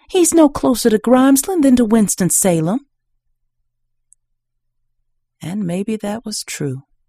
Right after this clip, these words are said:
except Garner had come to her between the wisteria, and it wouldn't be right to leave him alone.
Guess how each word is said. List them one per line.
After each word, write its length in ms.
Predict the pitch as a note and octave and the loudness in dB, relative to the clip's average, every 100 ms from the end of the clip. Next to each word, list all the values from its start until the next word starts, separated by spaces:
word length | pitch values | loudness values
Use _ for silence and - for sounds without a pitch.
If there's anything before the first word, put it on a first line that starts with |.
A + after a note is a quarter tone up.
| _ _ _ _ _ _ _ - | _ _ _ _ _ _ _ -18
except 440 | D#3+ - F3 - | -12 -10 -10 -8
Garner 340 | E3 F#3+ G#3+ | -6 -4 -4
had 280 | G#3 E3 - | -6 -10 -16
come 280 | - G3+ F#3+ | -12 -8 -8
to 100 | E3+ - | -10 -16
her 140 | - D3+ | -14 -12
between 680 | - - - - G#3+ G3+ | -12 -16 -14 -6 -4 -4
the 80 | F#3 | -6
wisteria, 840 | E3 F3 - - A3+ G#3 D#3 B2 A#2+ _ _ _ _ _ | -6 -4 -4 -4 -4 -4 -4 -8 -12 _ _ _ _ _
and 100 | A#3 | -12
it 140 | G#3+ | -10
wouldn't 240 | C4+ B3 - | -8 -8 -4
be 140 | B3+ | -4
right 360 | G#3+ A#3 G3+ - | -2 -6 -8 -8
to 100 | D3 | -6
leave 260 | D3 C#3+ | -4 -4
him 100 | C3+ | -4
alone. 460 | C3+ B2+ B2+ B2 B2 | -6 -6 -8 -10 -12